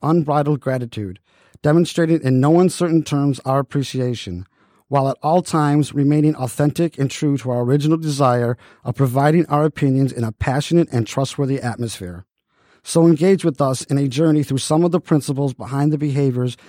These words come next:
in sports and how this, those same principles echo into politics, culture, and right down into your own backyard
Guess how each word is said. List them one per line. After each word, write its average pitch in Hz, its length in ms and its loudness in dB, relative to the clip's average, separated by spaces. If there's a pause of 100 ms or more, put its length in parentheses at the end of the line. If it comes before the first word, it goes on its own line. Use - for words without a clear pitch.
(200)
in 156 160 4
sports 120 560 -4 (260)
and 131 120 0
how 147 180 2
this, 135 240 -2
those 151 240 2
same 160 280 2
principles 135 680 -2
echo 151 300 -2
into 135 180 0
politics, 147 560 -2
culture, 131 540 -4 (340)
and 123 160 0
right 165 220 2
down 143 300 2
into 135 180 -2
your 127 180 -2
own 147 220 4
backyard 123 640 -4